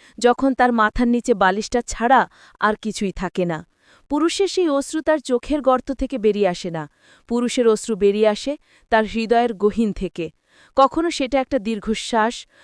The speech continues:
কখনো বিস্ময় হতবাক হয়ে চেয়ে থাকা, কখনো বা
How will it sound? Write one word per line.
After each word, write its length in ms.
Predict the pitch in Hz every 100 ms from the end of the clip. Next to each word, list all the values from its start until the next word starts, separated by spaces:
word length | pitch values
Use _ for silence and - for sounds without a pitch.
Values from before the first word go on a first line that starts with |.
| _
কখনো 360 | 240 233 254 254
বিস্ময় 500 | 196 226 - 254 233
হতবাক 520 | 196 208 233 233 233
হয়ে 240 | - 226 220
চেয়ে 260 | - 208 214
থাকা, 400 | - 208 214 196 _ _ _ _ -
কখনো 420 | 254 - 294 330
বা 200 | 311